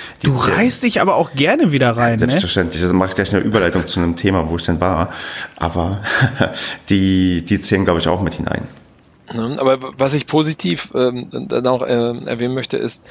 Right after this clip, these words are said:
Speaker 3: ähm, wir pendeln uns sehr stabil im vierstelligen, ähm, fünfstelligen Bereich ein, ne?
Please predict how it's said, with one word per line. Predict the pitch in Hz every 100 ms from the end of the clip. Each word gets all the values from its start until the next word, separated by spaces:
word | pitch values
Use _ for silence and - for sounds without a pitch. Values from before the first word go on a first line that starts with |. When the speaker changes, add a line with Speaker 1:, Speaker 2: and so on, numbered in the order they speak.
| - - -
Speaker 3:
ähm, | 127 123 120
wir | 120
pendeln | 120 156 196 190
uns | 151 131
sehr | 120 151
stabil | - 139 120 127 160 151
im | - 127 123
vierstelligen, | 117 151 151 - 127 123 123
ähm, | 127 113
fünfstelligen | 104 160 - 135 120
Bereich | 113 123 156 -
ein, | 95
ne? | 95